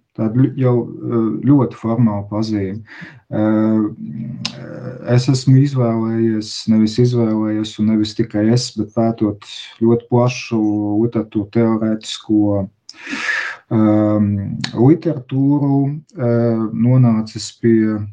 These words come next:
ap desmit, nedaudz vairāk nekā desmit pazīmēm. Viena no tā ir psiholoģisms, bet nebūt ne, ne centrālā. Tad, kad šīs pazīmes saplūst vienā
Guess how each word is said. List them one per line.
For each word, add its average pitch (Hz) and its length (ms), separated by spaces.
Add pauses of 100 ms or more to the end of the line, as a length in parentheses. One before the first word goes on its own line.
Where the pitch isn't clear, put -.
(120)
ap 107 220
desmit, 120 500
nedaudz 110 340
vairāk 120 360
nekā 110 280
desmit 110 600 (600)
pazīmēm. 156 760 (320)
Viena 117 260
no 110 140
tā 107 260
ir 127 200 (160)
psiholoģisms, 131 800
bet 117 180
nebūt 127 400
ne, 117 200 (380)
ne 113 120
centrālā. 123 640 (320)
Tad, 131 220
kad 131 120
šīs 131 280
pazīmes 139 540
saplūst 220 580
vienā 185 540